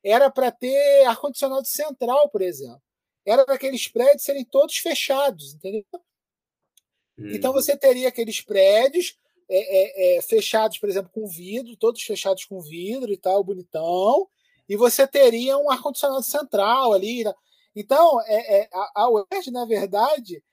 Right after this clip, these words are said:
Speaker 1: ela é o resultado de um projeto que não foi finalizado, sabe?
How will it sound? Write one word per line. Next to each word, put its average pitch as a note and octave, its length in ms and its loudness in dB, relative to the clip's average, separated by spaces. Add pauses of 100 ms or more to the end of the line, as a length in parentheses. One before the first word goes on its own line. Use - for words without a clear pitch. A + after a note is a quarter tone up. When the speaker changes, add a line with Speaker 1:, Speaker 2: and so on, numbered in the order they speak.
(220)
Speaker 1:
ela A3+ 180 2
é C4+ 40 6
o B3+ 40 2
resultado C4 840 -2
de G3+ 100 -12
um D#4 140 -8
projeto A#3 840 2
que F#4 180 0 (840)
não C#4+ 320 -10
foi E4 220 -2
finalizado, D#4+ 880 0
sabe? C#4+ 460 0